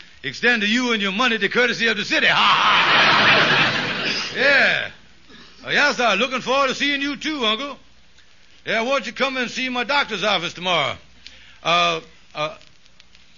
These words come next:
uh, what's that? You can't wait to see what? Oh, them. Yeah, well, uh, I'll call you the first thing in the morning, Uncle. Yeah, all right.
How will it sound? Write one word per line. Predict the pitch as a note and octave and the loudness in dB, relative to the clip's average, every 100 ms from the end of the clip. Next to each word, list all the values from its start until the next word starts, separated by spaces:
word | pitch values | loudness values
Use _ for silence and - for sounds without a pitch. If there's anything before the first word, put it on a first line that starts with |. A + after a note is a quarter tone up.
| - - | -20 -16
uh, | C#3+ | -6
what's | E3+ - | -6 -2
that? | E3 C#3 - - - - - - - - - - - - - - - C#3 | -4 -4 -10 -20 -20 -20 -20 -20 -20 -20 -20 -20 -20 -20 -20 -20 -18 -12
You | C#3+ | -4
can't | F3+ F#3 | 0 0
wait | F3 C#3+ | 0 -2
to | |
see | A#2 D3 | -2 0
what? | C3+ E3+ - - - - - - - - - - - - - - - - - - - - - | 0 0 -4 -18 -20 -20 -20 -20 -20 -20 -20 -20 -20 -20 -20 -20 -20 -20 -20 -20 -20 -20 -16
Oh, | D3 D3 B2 | -12 -8 -8
them. | A2+ E3 D#3 G2+ D#2 - - - - - - - - - - - - - - - - - | -2 0 0 -2 -10 -20 -20 -20 -20 -20 -20 -20 -20 -20 -20 -20 -20 -20 -20 -20 -20 -8
Yeah, | F3+ G3 | 0 2
well, | F3+ C4+ D4+ C#4 B3 A#3+ A3+ | 4 4 4 2 0 0 -2
uh, | D#3 - - - - - - | -4 -12 -20 -20 -20 -20 -8
I'll | D#3+ | -6
call | F3+ C#4+ | 0 2
you | C#4+ | 2
the | B3 | 0
first | B3+ D4 | 0 0
thing | D4 | 0
in | D4+ | -2
the | D4+ | -2
morning, | D4 C4 | 0 0
Uncle. | A#3+ A3 B3 - - - - - - - - - | 0 0 -2 -4 -14 -20 -20 -20 -20 -20 -20 -6
Yeah, | F3+ G3+ F#3 D#3 G#2+ C#3+ | 0 4 4 2 -2 -4
all | A3+ | 0
right. | A#3+ B3 | 2 2